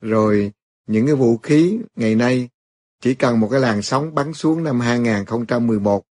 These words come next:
ở Arkansas chẳng hạn, cái dòng sông của Arkansas ở phía mà từ Yucca Spring đi về cái hướng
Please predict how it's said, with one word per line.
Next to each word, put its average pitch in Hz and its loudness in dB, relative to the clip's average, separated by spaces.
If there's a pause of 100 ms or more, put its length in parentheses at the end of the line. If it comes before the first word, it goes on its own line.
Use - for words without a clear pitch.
ở 104 -6 (100)
Arkansas 110 -2
chẳng 117 -6
hạn, 95 -6 (480)
cái 120 -2
dòng 107 -2
sông 113 -2 (960)
của 110 0
Arkansas 117 -2
ở 95 -4
phía 131 0
mà 120 -6
từ 92 -4 (1080)
Yucca 110 2
Spring 120 -2
đi 110 0
về 98 -2
cái 110 -8
hướng 127 -2